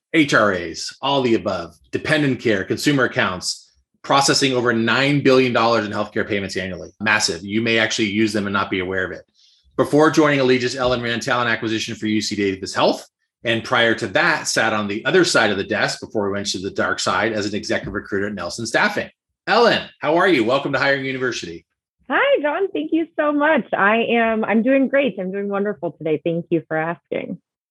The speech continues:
Speaker 1: Thanks for coming on. Let's jump right into it. You build companies and you're responsible for staffing a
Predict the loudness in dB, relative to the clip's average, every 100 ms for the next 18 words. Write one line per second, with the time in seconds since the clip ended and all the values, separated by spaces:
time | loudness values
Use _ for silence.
0 | 0 0 2 0 0 0 2 2 0 -4
1 | -4 0 0 2 0 2 4 2 4 2
2 | 0 -2 0 -2 -6 -16 -2 2 4 4
3 | 2 2 4 2 0 -4 -4 -8 -10 -12
4 | -6 0 4 4 4 2 2 2 0 0
5 | 0 0 -4 -2 -2 -2 -6 -4 -2 -2